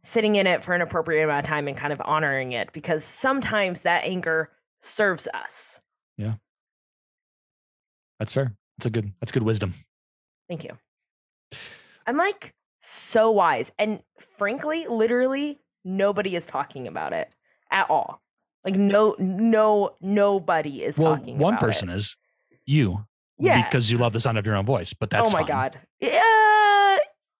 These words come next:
Speaker 1: Oh, yeah.
Speaker 2: Yeah.
Speaker 1: Yeah.
Speaker 2: Listen, I'm, I'm guilty of the same
Speaker 1: <laughs>
Speaker 2: thing. I love the sound of my own voice. My wife tells me all the time. So, so yes, I, I,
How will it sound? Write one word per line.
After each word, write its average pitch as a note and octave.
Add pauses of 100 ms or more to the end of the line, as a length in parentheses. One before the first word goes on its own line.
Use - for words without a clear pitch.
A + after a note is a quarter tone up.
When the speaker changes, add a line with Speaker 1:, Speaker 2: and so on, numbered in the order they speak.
(200)
Speaker 1:
Oh, E4 (440)
yeah. F4+ (500)
Speaker 2:
Yeah. D3 (580)
Speaker 1:
Yeah. D4
Speaker 2:
Listen, A#2+ (320)
I'm, F3 (140)
I'm D#3+
guilty D3
of C3+
the C3
same C3
Speaker 1:
<laughs> -
Speaker 2:
thing. B2+
I B2
love B2+
the A2+
sound B2+
of A2+
my C3
own G#2+
voice. F#2+
My G2
wife G#2
tells G2+
me G2+
all F#2+
the F#2+
time. G#2+ (160)
So, - (800)
so -
yes, B2+
I, B2
I, C3